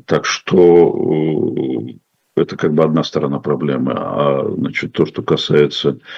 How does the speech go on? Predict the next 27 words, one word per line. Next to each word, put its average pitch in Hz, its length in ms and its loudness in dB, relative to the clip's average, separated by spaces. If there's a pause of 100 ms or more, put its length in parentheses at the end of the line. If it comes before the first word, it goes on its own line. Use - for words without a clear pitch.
(720)
подавления 92 480 6
всего 82 300 2
живого, 87 400 4
включая 76 800 0
вот 82 160 -8
эти, - 360 -2 (200)
а, 69 340 -6
с-, - 420 -4
достаточно - 500 -4
пока 82 260 -2
еще - 180 -4
слабые 71 440 0
голоса 73 540 -2 (540)
семей 82 360 2
мобилизованных, 92 1000 2
э, - 40 -8
ну 73 840 -2
да, 104 140 4
подавить 101 420 2
можно 87 260 -2
все, 85 160 -8
что - 160 -6
угодно. 73 300 -6 (460)
Они 80 180 -4
научились 82 520 -4
это - 160 -12
делать. - 460 -12